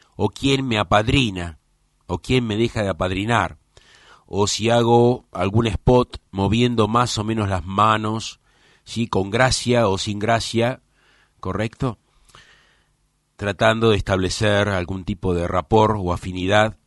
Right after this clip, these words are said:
con diversas audiencias, ¿no? De todas formas, no se olviden,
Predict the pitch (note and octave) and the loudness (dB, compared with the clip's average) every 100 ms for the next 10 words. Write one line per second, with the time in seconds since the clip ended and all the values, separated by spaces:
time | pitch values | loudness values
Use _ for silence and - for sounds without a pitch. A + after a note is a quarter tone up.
0 | _ - F2+ E2 F2 F#2+ F#2 G2 F2 E2+ | _ -10 -8 -4 -2 -2 -2 -6 -6 -6
1 | D#2+ G#2 A#2 E2 D#2+ D2+ D2 - _ G#2+ | -4 0 0 -2 -6 -14 -16 -20 _ -20
2 | - _ - - - - G#2+ C#3 B2 C3 | -20 _ -20 -20 -12 -6 4 4 6 4
3 | C#3 C#3+ - - F2 F#2+ G#2+ G2+ C3+ C3 | 4 2 0 -12 -10 -6 -2 -2 0 -2
4 | G#2+ G#2 F2+ | -2 -6 -16